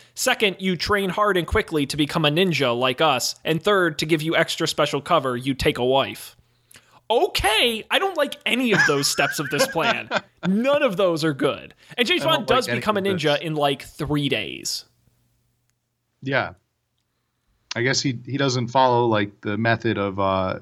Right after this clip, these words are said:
Speaker 2: of, uh, Batman, right? When Batman does all that, that takes him, I think it takes him, like, literally months, maybe years. But he's Bond, so in three days is all, it's, and he's good.
Speaker 1: Yeah.
Speaker 2: So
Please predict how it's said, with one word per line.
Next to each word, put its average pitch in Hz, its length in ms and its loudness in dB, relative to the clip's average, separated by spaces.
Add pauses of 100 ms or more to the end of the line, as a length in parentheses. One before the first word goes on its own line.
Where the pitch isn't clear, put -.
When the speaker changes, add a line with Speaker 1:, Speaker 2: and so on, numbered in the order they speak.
(120)
Speaker 2:
of, 95 380 -2
uh, 92 260 0 (300)
Batman, 98 640 0
right? 110 320 -2 (140)
When 107 120 -4
Batman 113 540 0
does 117 200 2
all 113 160 2
that, 113 320 0
that 131 160 2
takes 131 260 0
him, 110 260 -2 (100)
I 120 80 2
think 139 140 0
it 113 100 2
takes 107 220 -2
him, 104 100 -2
like, 98 140 -2
literally 110 360 2
months, 104 440 0
maybe 107 220 0
years. 98 540 0 (720)
But 165 140 2
he's 170 120 2
Bond, 120 460 0
so 113 260 -2
in 110 100 -6
three 120 220 0
days 107 280 0
is 101 80 -4
all, 95 320 2 (180)
it's, 113 140 -6
and 110 220 4
he's 104 140 0
good. 92 340 0 (320)
Speaker 1:
Yeah. 214 180 -4 (1000)
Speaker 2:
So 131 600 -2